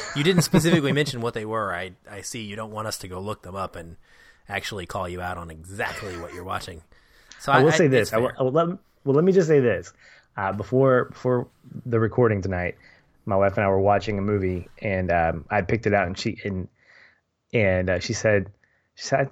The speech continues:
Speaker 2: just think it's crazy how we're not picking classics anymore. We're just picking these newer ones. And I'm like, "Look, <laughs> we've seen the classics, right? <laughs> It's not every day you get to see cheesy, uh, really bad acting with, uh,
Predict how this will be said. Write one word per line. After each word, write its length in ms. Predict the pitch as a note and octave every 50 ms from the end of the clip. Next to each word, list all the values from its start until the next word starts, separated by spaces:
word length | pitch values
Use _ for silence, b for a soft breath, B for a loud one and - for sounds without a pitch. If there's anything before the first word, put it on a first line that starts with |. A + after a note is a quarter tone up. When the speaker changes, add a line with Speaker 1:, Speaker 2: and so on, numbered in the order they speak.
| -
Speaker 2:
just 140 | - D3 - -
think 140 | G#3+ F#3+
it's 120 | D3+ - -
crazy 300 | - - C3+ B2+ G#2+ G2
how 100 | F#2+ G2+
we're 80 | G2
not 200 | G#2 A2 G2+ G2 -
picking 260 | - A#2 G#2+ - G#2
classics 500 | F#2 - - F#2+ F#2 F#2 - F#2+ F2+ -
anymore. 280 | F#2 F2 E2+ E2 E2 E2
We're 100 | F2 F#2
just 140 | G2+ G2
picking 260 | - - G#2 - G#2 G2
these 160 | F2+ F2+ F#2
newer 300 | F#2 F#2+ F#2+ F#2 F#2 F2+
ones. 220 | E2+ E2+ E2+ F2 F2
And 80 | A2
I'm 80 | G#2+ A2
like, 240 | A2+ A2+ A2 - -
"Look, 360 | D#3 D3+ C#3 - - - - _ _ B B B B B
<laughs> 380 | B B B B B2+ - - _
we've 120 | - E3 -
seen 180 | - A3+ A#3
the 60 | G3+ C#3+
classics, 520 | - B2 G#2 G2 G2+ - - - D3 -
right? 320 | D3+ D3 E3 C3+ C#3+ - - - -
<laughs> 40 | -
It's 240 | D3+ C3 - -
not 120 | C#3 C#3+ D#3+
every 140 | E3+ E3+ F3+
day 140 | F#3+ G#3+ G#3+
you 80 | D3+ A#2+
get 100 | A2 G#2 -
to 60 | A2
see 180 | - - G#2+
cheesy, 500 | G#2+ - - A#2 A2+ G2+ G#2+ G#2 F#2+ F#2+ B B B B B B B B _
uh, 320 | - A#2 G2+ F#2+ F2+ F2 E2+ B B B B B -
really 220 | A#2 A#2 A#2 A#2
bad 200 | G#2 G2+ G2 G2
acting 400 | G2 F#2+ F#2+ F#2+ F#2+ G#2 G2 F#2+ F#2+ F#2
with, 300 | F#2 F2 F2 F2 _ -
uh, 220 | F#2 E2+ D#2+ E2